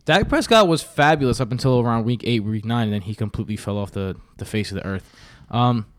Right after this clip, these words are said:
he's one of the quarterbacks I like this year. Lots of quarterbacks that are good this year, but let's get started in the first round where we're definitely not gonna take a quarterback. Uh, Todd Gurley goes with the first pick of the first round.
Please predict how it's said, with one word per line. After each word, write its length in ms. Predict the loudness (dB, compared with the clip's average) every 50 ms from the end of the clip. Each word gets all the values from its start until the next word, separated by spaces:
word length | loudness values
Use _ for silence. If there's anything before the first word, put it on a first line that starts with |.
| _ _ _ _ _
he's 160 | 0 2 2
one 140 | 2 2 2
of 100 | 0 -2
the 60 | -4
quarterbacks 440 | -2 0 0 0 0 0 -2 -2 -2
I 60 | -4 -2
like 180 | -4 -4 -4
this 180 | -6 -6 -4 -4
year. 160 | -4 -4 -4 -8 -14 -20 -6 _
Lots 240 | 4 6 6 6 4
of 60 | 2 4
quarterbacks 460 | 6 6 6 6 6 4 2 2 0
that 80 | -2 -4
are 60 | -2
good 180 | -2 -4 -4 -4
this 220 | -4 -6 -4 -2
year, 120 | -2 -2
but 200 | -2 -2 -2 0
let's 180 | 0 0 -2 0
get 220 | 0 0 0 0
started 340 | -2 -4 0 2 2 2 2
in 80 | 0 0
the 80 | -2
first 300 | -2 0 2 2 2 2
round 180 | 0 0 0 2
where 80 | 0 0
we're 120 | 0 0
definitely 360 | 0 -2 -2 -2 -4 -4 -4
not 240 | -2 -2 -2 -2 -2
gonna 100 | -2 -4
take 140 | -6 -6 -8
a 40 | -8
quarterback. 480 | -6 -6 -6 -4 -4 -4 -4 -6 -6 -8 -12 -16 -16 -18 -20 -20 _ -2
Uh, 160 | 0 2 2
Todd 420 | 2 2 4 6 6 6 6 4 4
Gurley 300 | 6 6 8 8 6 6
goes 200 | 4 4 2 2
with 100 | 0 -2
the 60 | -6
first 500 | -4 0 2 4 4 4 2 0 -8 -6
pick 300 | -2 2 2 2 0 -2 -4 -2
of 80 | -2
the 40 | 0
first 300 | 0 0 2 0 2 2
round. 300 | 0 0 2 2 0 -2